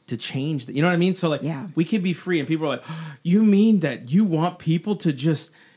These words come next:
Speaker 1: not have a government this on drugs and all this other stuff? Man, drugs are gonna be sold in the streets.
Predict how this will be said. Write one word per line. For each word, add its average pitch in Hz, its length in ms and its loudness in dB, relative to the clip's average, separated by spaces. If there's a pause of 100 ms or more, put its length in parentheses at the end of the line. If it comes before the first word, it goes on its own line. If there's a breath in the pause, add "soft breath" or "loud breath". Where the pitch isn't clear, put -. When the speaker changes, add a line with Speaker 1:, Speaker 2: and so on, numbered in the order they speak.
Speaker 1:
not 160 320 2
have 180 180 2
a 160 60 2
government 151 540 0
this 165 260 0
on 139 200 0
drugs 151 460 -2
and 139 320 -2
all 143 160 0
this 147 120 -6
other 170 120 0
stuff? 185 300 -2 (640 loud breath)
Man, 180 300 4
drugs 190 340 0
are - 20 -2
gonna 196 160 2
be 147 100 0
sold 214 300 0
in 202 100 2
the 156 60 0
streets. - 540 0